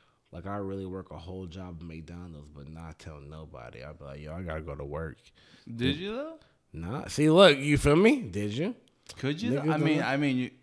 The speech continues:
Speaker 1: That's the benefit of
Speaker 2: But
Speaker 1: being
Speaker 2: wha-
Speaker 1: off of social media is that people don't know what the
Speaker 2: How
Speaker 1: fuck you do,
Speaker 2: All right.
Speaker 1: bruh.
Speaker 2: So
Speaker 1: If
Speaker 2: how
Speaker 1: you
Speaker 2: long
Speaker 1: don't
Speaker 2: you,
Speaker 1: check
Speaker 2: how
Speaker 1: up
Speaker 2: long
Speaker 1: on
Speaker 2: have you
Speaker 1: me
Speaker 2: been off social media then?
Speaker 1: Been on social media for years, bro.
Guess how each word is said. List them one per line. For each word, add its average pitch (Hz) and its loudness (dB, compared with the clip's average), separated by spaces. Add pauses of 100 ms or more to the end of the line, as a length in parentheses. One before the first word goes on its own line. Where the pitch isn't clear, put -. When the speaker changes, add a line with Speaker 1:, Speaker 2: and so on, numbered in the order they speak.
(140)
Speaker 1:
That's 151 2
the 202 2
benefit 165 4
of 127 4
Speaker 2:
But 165 4
Speaker 1:
being 147 8
Speaker 2:
wha- 123 0
Speaker 1:
off 143 4
of 120 -2
social 143 2
media 127 2
is 95 -4
that 98 -6
people 165 4
don't 135 0
know 135 4
what 123 0
the 87 -6
Speaker 2:
How 135 2
Speaker 1:
fuck - -6
you 113 0
do, 113 -4
Speaker 2:
All 101 -2
right. 90 -8
Speaker 1:
bruh. 110 -4 (200)
Speaker 2:
So 131 -6
Speaker 1:
If 113 0
Speaker 2:
how 131 0
Speaker 1:
you 135 4
Speaker 2:
long 160 6
Speaker 1:
don't 165 4
Speaker 2:
you, 131 2
Speaker 1:
check 151 2
Speaker 2:
how 139 2
Speaker 1:
up 143 2
Speaker 2:
long 151 2
Speaker 1:
on 160 2
Speaker 2:
have 165 2
you 170 2
Speaker 1:
me 180 0
Speaker 2:
been 123 -2
off 123 -6
social 123 -10
media 131 -8
then? 156 -10 (420)
Speaker 1:
Been 110 -12
on 98 -8
social 85 -12
media 85 -12
for - -20
years, 78 -14
bro. 71 -16